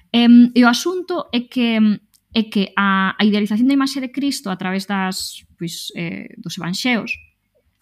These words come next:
e de, e de, dos, e do que queda fora dos, dos evanxeos, non? Dos, eh,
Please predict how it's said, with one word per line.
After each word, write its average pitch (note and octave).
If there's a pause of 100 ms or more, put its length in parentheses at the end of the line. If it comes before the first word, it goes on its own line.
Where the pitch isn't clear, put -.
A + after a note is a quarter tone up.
(360)
e G#3
de, F#3+ (320)
e -
de, F3+ (380)
dos, F#3
e G3+
do G3+
que G3+
queda B3+
fora F3+
dos, -
dos F3
evanxeos, E3
non? F#3+
Dos, -
eh, -